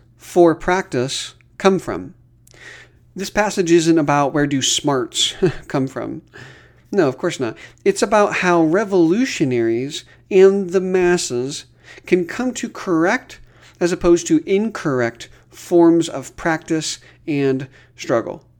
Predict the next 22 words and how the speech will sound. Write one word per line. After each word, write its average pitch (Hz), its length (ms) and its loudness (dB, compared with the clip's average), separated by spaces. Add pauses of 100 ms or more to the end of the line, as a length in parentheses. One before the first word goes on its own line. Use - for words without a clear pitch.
(560)
So 175 260 0 (140)
revolutionary 190 640 2
communism, 147 800 -4 (640)
as 143 140 -2
we've 135 140 -2
said, 123 300 -4 (180)
um, 113 460 -10 (140)
time 143 160 -4
and 131 80 -4
time 131 160 -4
again 113 240 -8
already 117 300 -6
on 113 100 -6
this 117 100 -10
podcast, 135 520 -6 (340)
is 165 340 6
a 156 180 0
science, 151 640 -4
which 170 180 2
means 175 300 2 (260)
all 196 260 4
Maoists 208 760 0